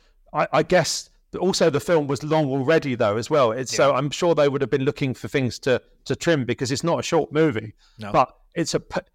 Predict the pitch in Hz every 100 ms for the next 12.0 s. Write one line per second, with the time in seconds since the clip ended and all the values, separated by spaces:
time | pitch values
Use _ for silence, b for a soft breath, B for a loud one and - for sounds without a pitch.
0 | _ - 170 190 196 151 151 170 147 139
1 | 139 - 160 - 151 147 139 131 135 -
2 | 160 139 131 110 143 131 131 120 147 147
3 | 107 - 107 147 127 147 123 b b 151
4 | 175 185 170 147 151 143 143 127 113 120
5 | 113 151 _ - 147 151 - 196 165 160
6 | 156 143 - 147 - 117 139 120 113 131
7 | 120 - 160 117 131 110 _ 170 - 180
8 | - 160 - 151 135 139 127 135 123 147
9 | - 135 127 _ _ 156 156 160 135 135
10 | - 151 - 123 139 120 - 113 135 120
11 | - 156 147 110 110 101 101 120 123